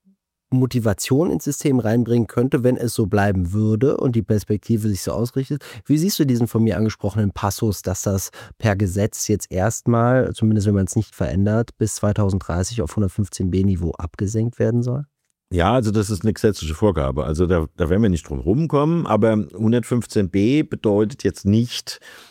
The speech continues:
Speaker 2: ähm, E B M, sondern hundertfünfzehn B bedeutet eine Neukalkulation tatsächlich auf Maßgabe der Kostenstrukturen.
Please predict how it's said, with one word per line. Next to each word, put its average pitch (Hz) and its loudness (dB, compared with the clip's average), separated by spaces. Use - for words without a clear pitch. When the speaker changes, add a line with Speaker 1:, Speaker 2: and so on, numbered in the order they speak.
Speaker 2:
ähm, 104 4
E 95 -2
B 85 0
M, 60 -8
sondern 98 4
hundertfünfzehn 104 2
B 107 2
bedeutet 107 0
eine 98 2
Neukalkulation 104 0
tatsächlich 98 -2
auf 104 0
Maßgabe 90 0
der 90 2
Kostenstrukturen. - -8